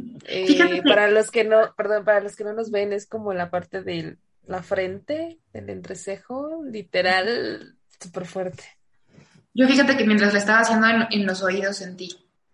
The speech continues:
Speaker 2: literal, como si me hubiera destapado. Muy, muy, muy bonita.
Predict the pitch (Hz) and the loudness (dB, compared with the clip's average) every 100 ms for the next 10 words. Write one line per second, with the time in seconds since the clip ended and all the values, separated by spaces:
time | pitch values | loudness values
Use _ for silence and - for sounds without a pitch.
0 | _ _ _ - 185 180 165 160 160 175 | _ _ _ -8 -6 -2 0 0 -2 -8
1 | 170 160 160 160 165 - - - - - | -8 -6 -4 -4 -4 -6 -12 -20 -18 -18
2 | - _ _ _ _ _ _ _ - 196 | -18 _ _ _ _ _ _ _ -8 -6
3 | 190 185 190 190 185 185 190 196 196 196 | -4 -4 -6 -4 -4 -6 -6 -6 -6 -6
4 | - 202 202 | -2 -2 -2